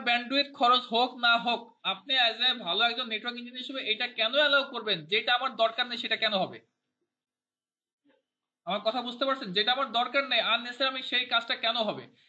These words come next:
এখানে আপনি একটা দেখতেছেন, যখন আপনার network অনেক বড় হবে, multinational কোম্পানিতে যখন অনেক network বড় হবে, একটা আইআইজি বা আইজিডব্লিউ যখন হয়, তখন তার সে দুইটা তিনটা router নিয়ে নিশ্চয় কাজ করে না। তার রাউটারের সংখ্যা অনেক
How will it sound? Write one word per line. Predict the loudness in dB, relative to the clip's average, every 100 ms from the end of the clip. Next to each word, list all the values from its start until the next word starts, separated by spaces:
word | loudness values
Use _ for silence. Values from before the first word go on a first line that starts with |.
| _ -8
এখানে | -2 0 0
আপনি | 0 0 -2
একটা | 0 -2 -4
দেখতেছেন, | -6 -10 -4 -4
যখন | -2 -2
আপনার | -2 -2 -4 -6 -6
network | -4 -4 -2 -2
অনেক | -2 -4
বড় | -6 -4
হবে, | -2 -2
multinational | -4 -6 -8 -10 -10
কোম্পানিতে | -8 -8 -6 -6
যখন | -6 -4 -6
অনেক | -6 -6
network | -6 -6 -6
বড় | -2 0
হবে, | 0
একটা | 0 0
আইআইজি | 2 0 -2 0
বা | 0 2 0
আইজিডব্লিউ | -2 -2 -2 -2 -4
যখন | -4 -2 0
হয়, | 0 -2 -10 _ _
তখন | -4 -2
তার | -4 -4
সে | -6 -6
দুইটা | -6 -6
তিনটা | -4 0
router | 0 -2
নিয়ে | -6 -10
নিশ্চয় | -12 0
কাজ | 0 2
করে | 0 0
না। | -6 -12 _ _ _ _ _ _
তার | 0 2
রাউটারের | 0 -2 -6
সংখ্যা | -6 -4
অনেক | -2